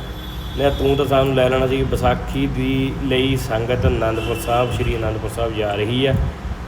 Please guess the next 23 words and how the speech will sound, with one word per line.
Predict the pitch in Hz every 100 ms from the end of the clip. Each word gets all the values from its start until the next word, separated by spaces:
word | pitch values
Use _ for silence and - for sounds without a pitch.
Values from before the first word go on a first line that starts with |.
| -
ਬਹੁਤ | - 139 143 151 147
ਸੰਗਤਾਂ, | - 131 131 - 147 135 135
ਅਹ, | - - - - - - - 131 127 123 120 - -
ਮ-, | 135 123 120 120 117
ਮਾਝੇ, | 120 131 143 147 156 147
ਮ-, | 127 123 131
ਮਾਲਵਾ | 123 131 139 139 135
ਸ-, | 131
ਮ-, | 113 - - 123 120 117 113 113 -
ਮਾਝੇ | 135 165 170
ਤੋਂ | 170 117 - - - 117
ਬਹੁਤ | 135 147
ਜ਼ਿਆਦਾ | 131 120 117
ਸੰਗਤ | 117 113 117
ਮਾਝੇ | 113 113 117 127
ਤੋਂ | 123 120 - - - - - - 98
ਗੁਰਦੁਆਰਾ | 131 123 131 123
ਸ਼੍ਰੀ | - 120 104 101 - - - - - - - - -
ਕੇਸਗੜ੍ਹ | 143 151 151 147
ਸਾਹਿਬ, | - 131 113 113 - - - - - 58 58 58 - - - - - -
ਸ਼੍ਰੀ | 160 151
ਅਨੰਦਪੁਰ | 139 131 135 139
ਸਾਹਿਬ | 131 143